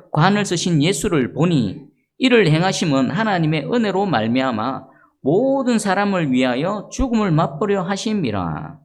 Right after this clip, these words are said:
아멘. 여기 구 절에 보니까 우리가 보는 게 있습니다. 우리가 무엇을 봤습니다? 누구를 봅니까? 우리 구원의 창시자 되시는 예수 그리스도를 봤습니다. 근데 그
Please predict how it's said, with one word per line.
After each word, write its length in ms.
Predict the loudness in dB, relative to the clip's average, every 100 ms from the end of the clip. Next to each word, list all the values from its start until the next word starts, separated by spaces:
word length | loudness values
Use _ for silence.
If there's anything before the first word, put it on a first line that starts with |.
| _
아멘. 500 | -8 -6 -4 -6 -8 -16 -20 _ -2
여기 200 | 0 0
구 140 | 0
절에 180 | 0 0
보니까 380 | 0 -2 -2 -4
우리가 600 | -4 -4 -2 0 0 2
보는 280 | 2 0 -2
게 80 |
있습니다. 520 | -4 -8 -14 -14 -16 -20 _ _ _ _ _ _ _ _ _
우리가 300 | 0 4 4
무엇을 380 | 4 2 0 -2
봤습니다? 640 | -2 -2 -6 -8 -12 -20 _ _ -8
누구를 320 | -4 -2 -2
봅니까? 480 | -2 -4 -6 -8 -10 -20 _ _
우리 240 | -2 -2 2
구원의 340 | 4 6 4
창시자 460 | -2 -4 -2 -2 -2
되시는 360 | -4 -4 -6 -8 -12
예수 320 | 0 0 0 -4
그리스도를 480 | -4 -2 -2 -2
봤습니다. 600 | -2 -6 -6 -10 -10 -14 -12
근데 220 | -4 -4
그 300 | 2 2 2